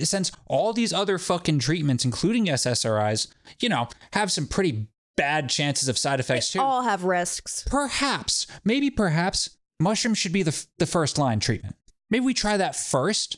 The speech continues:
Speaker 1: and if that doesn't work, we can move to more damaging things with higher risks of adverse effects.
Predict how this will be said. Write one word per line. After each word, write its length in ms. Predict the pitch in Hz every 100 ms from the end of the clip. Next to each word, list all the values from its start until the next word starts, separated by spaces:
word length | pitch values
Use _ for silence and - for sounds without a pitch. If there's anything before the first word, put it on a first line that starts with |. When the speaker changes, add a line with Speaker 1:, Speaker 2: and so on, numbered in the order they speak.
| -
Speaker 1:
and 120 | 170
if 80 | 151
that 140 | 170
doesn't 240 | 165 165 156
work, 200 | 156 160
we 80 | 165
can 260 | 156 139 -
move 320 | 165 156 151
to 140 | 151
more 260 | 131 135 135
damaging 580 | 117 143 131 123 123 107
things 680 | - 110 95 90 - - _ _ _ _ _
with 200 | - 123
higher 260 | - 127 117
risks 340 | 110 113 - -
of 140 | 107
adverse 440 | 110 104 110 101
effects. 640 | 107 - 104 101 - -